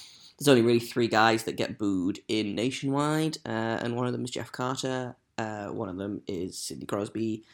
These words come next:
and one of them was Rick Nash. So I'd be interested to see kind of the general fan reaction if they do decide to retire his, his number. Um,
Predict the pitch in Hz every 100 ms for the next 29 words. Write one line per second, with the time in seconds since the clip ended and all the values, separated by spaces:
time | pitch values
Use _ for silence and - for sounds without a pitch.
0 | _ _ - 107 87 85 - 76 85 82
1 | 76 - 107 69 71 - - - _ _
2 | _ - - - 57 - - - - _
3 | _ - - 110 104 101 - - - -
4 | - _ _ _ _ _ _ _ - -
5 | 131 123 127 120 - - 131 123 113 120
6 | 113 101 - 113 110 101 113 110 104 104
7 | - 113 113 117 113 101 101 - - -
8 | - - - 101 104 - - _ _ _
9 | _ _ _ _ _ _ _ _ - -
10 | 107 98 95 113 _ _ - 113 95 -
11 | - - - - 50 50 - 50 - -
12 | - - _ _ _ - 123 123 127 127